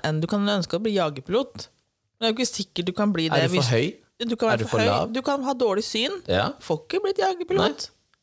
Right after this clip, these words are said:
Speaker 1: Du må være hundre prosent perfekt for den jobben for å
Speaker 2: Ja.
Speaker 1: få den, for det er enkelte jobber du bare ikke kan få.
Speaker 2: Faren min var for høy.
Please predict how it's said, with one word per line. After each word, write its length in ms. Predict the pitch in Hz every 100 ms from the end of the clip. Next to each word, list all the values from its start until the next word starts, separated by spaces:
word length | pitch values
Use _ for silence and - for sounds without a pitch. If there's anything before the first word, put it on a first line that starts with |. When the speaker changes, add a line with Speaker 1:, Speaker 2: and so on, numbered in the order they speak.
| _ 226
Speaker 1:
Du 80 | 240
må 100 | 302
være 240 | 302 269 311 - _ -
hundre 360 | 311 214 185
prosent 320 | 220 247 226 226
perfekt 480 | 247 254 - 202 -
for 120 | 208
den 120 | 202
jobben 220 | 185 226 269
for 120 | 190
å 20 | 196
Speaker 2:
Ja. 60 |
Speaker 1:
få 120 | 202 165
den, 140 | 220
for 120 | 254 240
det 60 |
er 60 | 185
enkelte 280 | 170 185 208
jobber 240 | 175 156
du 80 | 160
bare 240 | 165 156
ikke 140 | 156 165
kan 160 | 151 147
få. 260 | - 147 190 - -
Speaker 2:
Faren 160 | 156 143
min 120 | 160
var 120 | 165
for 120 | 151
høy. 180 | 101 80